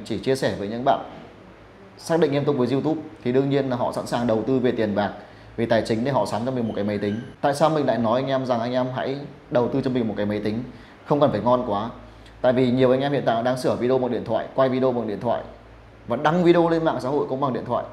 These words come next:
Có một lời khuyên nhỏ cho anh em là anh em nên sắm cho mỗi người một cái máy tính cũ, laptop, không cần phải khỏe, không cần phải mới, máy nhỏ bình thường thôi nhưng mà nó đủ để có thể là đăng tải video lên trên YouTube. Sở dĩ vì sao mình lại nói như vậy? Tại vì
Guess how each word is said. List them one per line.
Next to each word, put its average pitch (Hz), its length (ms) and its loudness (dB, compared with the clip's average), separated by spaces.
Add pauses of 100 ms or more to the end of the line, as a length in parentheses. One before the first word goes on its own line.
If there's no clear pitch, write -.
Có 127 100 0
một 147 120 -2
lời 127 180 2
khuyên 143 160 2
nhỏ 117 200 0
cho 123 80 -2
anh 127 80 -4
em 127 220 -4
là 113 60 -2
anh 120 140 -6
em 123 160 -4 (520)
nên 143 220 0
sắm 123 220 0
cho 135 60 -2
mỗi 127 160 -2
người 135 100 0
một 117 140 -2
cái 101 80 -2
máy 104 140 -2
tính 107 240 -2
cũ, 147 140 2 (300)
laptop, 151 460 2 (380)
không 180 300 6
cần 147 140 0
phải 113 180 -4
khỏe, 107 200 -2 (180)
không 175 260 -2
cần 135 180 2
phải 104 100 -4
mới, 110 360 -4 (640)
máy 117 160 0
nhỏ 135 220 4
bình 117 180 0
thường 120 180 0
thôi 131 180 0 (300)
nhưng 135 200 -4
mà 123 80 -2
nó 113 280 -2
đủ 170 120 4 (220)
để 107 220 -2
có 101 80 -6
thể 107 200 -2
là 101 220 -4
đăng 135 180 -2
tải 110 260 -2
video 120 240 0
lên 120 200 0
trên 123 140 -2
YouTube. 127 320 0 (340)
Sở 117 320 0
dĩ 127 140 -2
vì 156 120 2
sao 147 160 2
mình 143 120 0
lại 117 100 0
nói 110 160 2
như 127 120 -2
vậy? 135 140 2 (240)
Tại 123 180 2
vì 113 140 -4